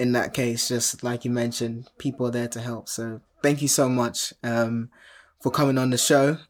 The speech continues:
Um, I really do appreciate your time. Um, like I mentioned, I, I will link all your, um, yeah, actually, in terms of where, um, where can people find your, um, your website, information about you, um, if you don't mind telling the audiences?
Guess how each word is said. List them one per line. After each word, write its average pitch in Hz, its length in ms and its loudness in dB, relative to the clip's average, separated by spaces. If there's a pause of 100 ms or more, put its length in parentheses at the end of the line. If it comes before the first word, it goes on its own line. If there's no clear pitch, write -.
Um, 123 260 2
I 123 120 2
really 131 300 2
do 123 120 2
appreciate 120 480 0
your 117 80 -4
time. 123 440 -2 (440)
Um, 131 180 4
like 143 240 6
I 151 60 4
mentioned, 135 680 4
I, 123 360 2
I 123 100 2
will 131 140 2
link 127 260 2 (160)
all 135 180 6
your, 131 520 4
um, 139 220 6
yeah, 214 120 8
actually, 135 600 4 (240)
in 139 120 2
terms 175 260 6
of 147 180 6
where, 180 240 6 (200)
um, 143 300 6
where 170 140 6
can 175 160 2
people 156 280 2
find 139 420 2
your, 127 680 0
um, 117 540 -4 (140)
your 120 160 0
website, 147 720 4
information 139 520 0
about 135 300 2
you, 135 300 2 (580)
um, 123 400 -2
if 131 120 -8
you 127 300 -2
don't 131 160 2
mind 123 220 0
telling 123 240 -2
the 120 100 0
audiences? 120 640 -4